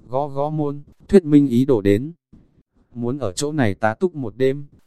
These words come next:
Vạn Mông thôn thôn dân đều là thuần phát tiểu dân chúng, đối với phương xa khách quý, tự nhiên là hỉ nghênh tương tiếp, đối với An Hạ tắc quá khứ bạc, chưa dám đi tiếp, nhưng cuối cùng,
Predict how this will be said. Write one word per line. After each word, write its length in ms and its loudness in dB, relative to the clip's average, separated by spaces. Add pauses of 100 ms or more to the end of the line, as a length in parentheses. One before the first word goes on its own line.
(240)
Vạn 280 -4
Mông 180 -4
thôn 220 -4
thôn 240 -4
dân 220 -2
đều 180 0
là 160 -2
thuần 200 -4
phát 300 0
tiểu 160 0
dân 220 -2
chúng, 320 -6 (240)
đối 160 -2
với 160 -2
phương 280 -2
xa 220 2
khách 240 -4
quý, 320 -2 (260)
tự 120 0
nhiên 260 0
là 140 -2
hỉ 200 0
nghênh 200 -4
tương 240 -2
tiếp, 200 10 (320)
đối 180 -2
với 140 -2
An 260 -2
Hạ 200 -2
tắc 200 -4
quá 180 -2
khứ 200 -6
bạc, 240 0 (260)
chưa 180 4
dám 260 0
đi 120 2
tiếp, 220 8 (320)
nhưng 220 0
cuối 200 -6
cùng, 300 -8